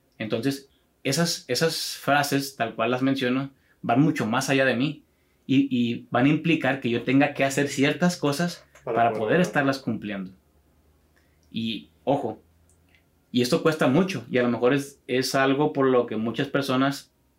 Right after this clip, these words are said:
Speaker 1: se rehúsan a intentar encontrar un sentido a su vida, porque para que, yo les menciono que lo que me ha servido a mí, que para que seas feliz, tienes que estar en constante crecimiento.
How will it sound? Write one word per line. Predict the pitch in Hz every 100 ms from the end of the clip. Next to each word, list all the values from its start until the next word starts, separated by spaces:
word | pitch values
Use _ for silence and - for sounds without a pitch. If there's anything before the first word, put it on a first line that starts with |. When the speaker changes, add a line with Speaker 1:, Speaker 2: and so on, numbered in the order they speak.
| _ _ _ _
Speaker 1:
se | - 123
rehúsan | 117 113 117 143
a |
intentar | 135 113 110 113
encontrar | 131 123 113 117
un | 123
sentido | 123 127 123 123
a |
su | 123
vida, | 117 156 135 - _ _ _ _ _ -
porque | 120 110 - 110 104 101 - _ _ _ _ _ _ _ _ _ _
para | 131 135 135
que, | 127 120 113 113 - _ _ _ -
yo | 165
les | 202
menciono | 156 139 143 170
que | 143
lo | 123
que | 120
me | 117
ha |
servido | 120 147 151
a |
mí, | 139 139
que | 139
para | - 117 110
que | 104
seas | - 156 170
feliz, | 175 139 170 - -
tienes | 135 139
que |
estar | - 147
en | 151
constante | 127 120 123 123 139
crecimiento. | 139 123 107 98 92 -